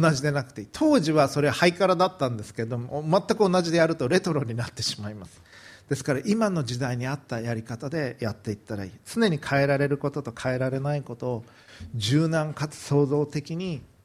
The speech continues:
行っていく。それが今の時代、我々の世代において神と人に仕えていく、仕え方になっていく。今回、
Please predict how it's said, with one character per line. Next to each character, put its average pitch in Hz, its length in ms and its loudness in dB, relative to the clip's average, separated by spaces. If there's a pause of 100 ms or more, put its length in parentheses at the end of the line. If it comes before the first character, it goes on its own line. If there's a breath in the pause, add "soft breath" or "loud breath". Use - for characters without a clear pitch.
(520)
行 131 160 -4
っ 117 160 -4
て - 140 -16
い - 20 -20
く。 - 80 -20
そ - 160 2
れ 240 100 6
が 233 360 0 (420)
今 226 280 4
の 151 140 0
時 110 120 -8
代、 113 160 -6
我 139 200 0
々 190 220 0
の 185 100 -4
世 185 220 0
代 165 240 0
に 135 120 -2
お 143 120 0
い 143 60 0
て 127 380 -4 (560 soft breath)
神 139 320 -2
と 147 120 -4
人 - 240 -6
に 123 160 -6
仕 - 200 -14
え 127 160 -4
て 117 120 -12
い 101 60 -10
く、 - 160 -20 (400)
仕 - 100 -12 (160)
え 123 60 -8
方 120 240 -12
に 110 100 -12
な 95 120 -14
っ 90 40 -18
て - 160 -20
い 82 40 -18
く。 - 180 -20 (1400)
今 190 200 0
回、 135 360 0